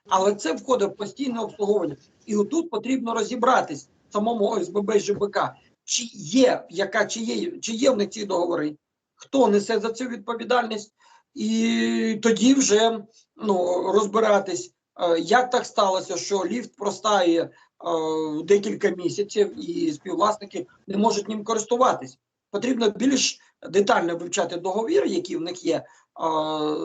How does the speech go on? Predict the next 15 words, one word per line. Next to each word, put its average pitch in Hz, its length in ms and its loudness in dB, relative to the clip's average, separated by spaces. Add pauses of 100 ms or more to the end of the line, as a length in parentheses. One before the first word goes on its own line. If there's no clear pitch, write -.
(120)
з 160 100 -8
ліфтовою 190 480 2
компанією, 165 520 0
і - 20 0
вже 202 180 -4
тоді 214 260 -2
приймати 196 560 0 (300)
для 185 100 0
себе 208 300 0
якесь 185 340 0
рішення: 147 380 -4
чи - 120 -12
подавати 214 480 2
до 165 120 -2
суду, 151 480 -6